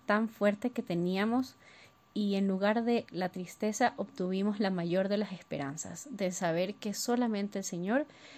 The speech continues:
es el dueño de la vida y de la muerte, de, de,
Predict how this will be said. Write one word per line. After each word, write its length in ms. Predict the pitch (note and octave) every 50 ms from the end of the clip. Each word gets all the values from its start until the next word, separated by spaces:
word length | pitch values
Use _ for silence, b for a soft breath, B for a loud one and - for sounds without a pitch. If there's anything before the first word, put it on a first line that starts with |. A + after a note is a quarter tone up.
| B B B
es 160 | G3 F#3+ F3
el 140 | G3+ F#3 F#3
dueño 380 | F#3 G3+ G#3+ A3 A3+ A3+ A3 G#3+
de 100 | G3 E3+
la 140 | E3+ D#3+ E3
vida 420 | F#3 G#3+ A#3 A#3 A#3+ B3+ B3+ - - -
y 80 | F#3+
de 120 | E3+ F3+ E3
la 120 | D#3+ F3
muerte, 600 | F3 F#3 G#3 A#3 A#3 B3 - - B3 B3 B3+ C4 - -
de, 400 | G#3 G3 F#3 F3+ F3+ E3+ E3 E3+ -
de, 540 | G3+ F#3 F3+ F3+ E3+ E3 E3 D#3+ D#3 E3